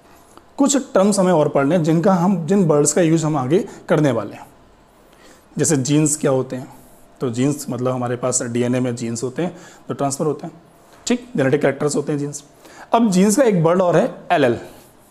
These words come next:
एडबल एल ई एल ई, एलएलए बोलते हैं इसको।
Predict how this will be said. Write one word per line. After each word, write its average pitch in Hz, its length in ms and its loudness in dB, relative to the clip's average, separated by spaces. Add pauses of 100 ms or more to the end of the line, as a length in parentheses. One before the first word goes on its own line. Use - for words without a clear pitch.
(380)
एडबल - 1800 -2 (120)
एल 160 180 2
ई 185 180 2
एल 127 160 2
ई, 117 100 -4 (360)
एलएलए 151 300 2
बोलते 113 320 -6
हैं 117 60 -18
इसको। - 280 -18